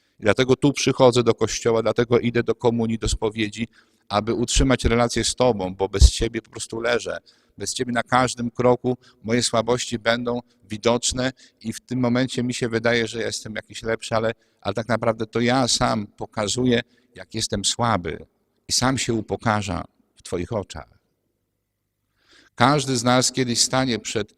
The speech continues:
Trybunałem Najwyższego, czy tego chcemy, czy nie. Każdy z nas, jak mówi teraz wczoraj też ksiądz Tomasz, zobaczy to swoje życie i teraz kto z nas jest gotów na to, żeby na przykład stanąć przed wszystkimi, a tak,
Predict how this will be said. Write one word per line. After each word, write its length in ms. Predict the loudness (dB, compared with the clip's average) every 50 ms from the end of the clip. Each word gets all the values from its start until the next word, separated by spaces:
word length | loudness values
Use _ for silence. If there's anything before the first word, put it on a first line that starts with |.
| _ _ _ _ _
Trybunałem 560 | -8 -8 -6 -4 -4 -2 0 0 0 -2 -2
Najwyższego, 760 | -4 -4 -4 -4 -4 -6 -6 -4 -2 -2 -2 -2 -2 -4 -8
czy 140 | -10 -8 -8
tego 220 | -8 -6 -6 -8
chcemy, 380 | -10 -6 -4 -2 -2 0 -2 -4
czy 200 | -4 -6 -6 -6
nie. 280 | -4 -4 -4 -4 -6 -8 _ _ -20 -20 -20 _ _
Każdy 400 | 2 2 2 2 2 -2 -4 -4
z 60 | -2
nas, 240 | 0 0 0 0 -2
jak 160 | -4 -4 -4
mówi 220 | -6 -6 -6 -4
teraz 240 | -4 -2 -2 -2 -2
wczoraj 260 | 0 2 2 4 4
też 180 | 2 0 -4 -4
ksiądz 260 | -6 -8 -8 -6 -6
Tomasz, 340 | -6 -4 -2 -2 -4 -4 -6 -12 _ _ _ _ _ -20 -16
zobaczy 540 | -10 -2 0 2 4 6 4 4 4 0 -4
to 100 | -6 -6
swoje 340 | -6 -4 -2 -2 0 0 -2
życie 240 | -2 -4 -6 -6 -6
i 40 |
teraz 320 | -4 -2 0 0 0 -2 -6 _ _ _ _ _ _
kto 300 | -4 2 2 4 4 2
z 100 | 2 2
nas 380 | 2 2 2 2 0 -2 -6 -10 _ _ _ _ -12
jest 320 | -8 -6 -6 -6 -8 -4
gotów 420 | -2 0 0 0 -2 -6 -6 -4
na 160 | -2 -2 -2 0
to, 140 | -2 -4
żeby 240 | -4 -4 -4 -4 -4
na 120 | -4 -4 -4
przykład 360 | -6 -8 -6 -4 -4 -4 -4
stanąć 420 | -2 0 0 0 2 0 -2 -2
przed 180 | -4 -8 -10 -8
wszystkimi, 520 | -8 -6 -6 -6 -6 -6 -6 -4 -2 -2
a 60 | -2
tak, 200 | -2 -4 -6 -6